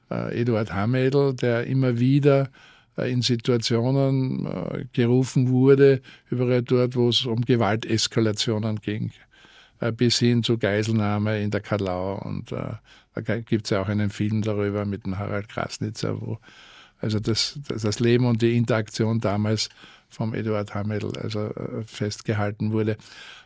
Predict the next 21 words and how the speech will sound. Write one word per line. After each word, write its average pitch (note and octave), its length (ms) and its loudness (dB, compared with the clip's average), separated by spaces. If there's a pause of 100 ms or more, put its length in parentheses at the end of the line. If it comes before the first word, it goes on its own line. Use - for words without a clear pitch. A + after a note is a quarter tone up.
(140)
Der C3 160 6
hat C3+ 340 2
den C3 140 4
Männernotruf B2+ 640 2
aufgebaut G#2+ 800 -4
und, A#2 300 -2
äh, A2+ 200 0 (400)
nach A#2+ 180 2
zehn C#3+ 360 6
Jahren, B2+ 560 6
äh, C#3 40 0
hat B2+ 720 2
er B2 160 4
so A#2+ 140 0
das A2+ 200 0
Gefühl A2+ 380 -2
gehabt, A#2 400 0
so A#2 220 0
jetzt G#2+ 460 -2
ist - 260 -4
genug C3 520 4